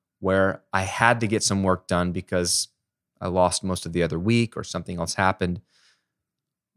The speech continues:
But ninety-seven times out of a hundred, I don't work on Fridays. Now, there's a lot of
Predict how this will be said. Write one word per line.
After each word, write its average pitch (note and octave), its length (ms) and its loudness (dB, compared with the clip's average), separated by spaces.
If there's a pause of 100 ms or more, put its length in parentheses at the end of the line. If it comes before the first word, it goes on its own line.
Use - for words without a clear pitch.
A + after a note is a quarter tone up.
(220)
But G2 160 6
ninety-seven C#3+ 1400 4
times C3 380 2
out B2 100 8
of A#2 80 6
a A2+ 80 4
hundred, G2+ 540 2 (300)
I B2 500 4 (280)
don't G#2+ 400 4 (320)
work F#2+ 440 -2 (180)
on E2+ 340 -4 (420)
Fridays. C#3+ 760 4 (840)
Now, A2+ 300 4 (400)
there's G#2+ 200 2
a G#2 100 6
lot C3+ 680 8
of C3 380 4